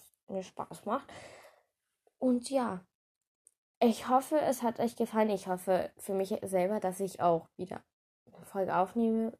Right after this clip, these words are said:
zeitnah, weil das Ganze sonst hier keinen Sinn ergibt. Ähm, ja, ich werde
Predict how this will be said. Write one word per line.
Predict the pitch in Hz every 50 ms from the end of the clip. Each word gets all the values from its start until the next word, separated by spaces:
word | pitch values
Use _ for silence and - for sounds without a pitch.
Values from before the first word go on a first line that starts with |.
| _ _ _ _ _ _
zeitnah, | - - 226 240 240 233 233 - 233 233 208 226 247 254 262 254 - _ - - - - - - - - - 277 247 - _ _ _ _ _ _ _
weil | 208 226 208 190 180
das | 185 180 -
Ganze | - 202 196 196 190 - 185
sonst | - 196 180 180 185
hier | 185 175
keinen | - - - 196 190 180
Sinn | - 196 214 226 -
ergibt. | - 247 240 - 262 269 - _ - - - - - - - - - _ _ _ -
Ähm, | 240 240 240 240 240 240 240 233 233 - _ _ _ _ _ _ _ _ _ _ _ _ _ _ _ _ _ _ -
ja, | 208 196 180 - - -
ich | 226 240 233 - -
werde | - 247 240 254 240 226 -